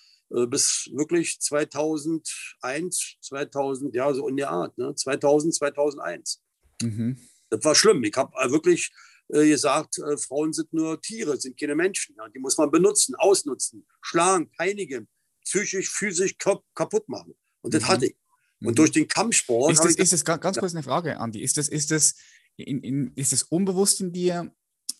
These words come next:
Speaker 2: gewesen damals? Wahrscheinlich schon. Oder das wurde dir wahrscheinlich erst danach mit dem Aufarbeiten, mit dem Therapeuten bewusst?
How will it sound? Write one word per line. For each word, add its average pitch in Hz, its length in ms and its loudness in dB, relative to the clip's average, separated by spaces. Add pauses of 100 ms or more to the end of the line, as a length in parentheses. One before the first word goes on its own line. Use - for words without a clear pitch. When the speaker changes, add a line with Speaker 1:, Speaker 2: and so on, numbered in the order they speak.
(160)
Speaker 2:
gewesen 156 480 0
damals? 156 460 2
Wahrscheinlich 147 400 -2
schon. 147 260 -2
Oder 131 160 -6
das 139 200 -4
wurde 143 160 -6
dir 147 120 -2
wahrscheinlich 139 320 0
erst 143 280 0
danach 135 460 2
mit 120 380 -8
dem 123 80 -2
Aufarbeiten, 131 640 0
mit 127 160 -6
dem 123 120 -8
Therapeuten 131 880 -2
bewusst? - 800 -4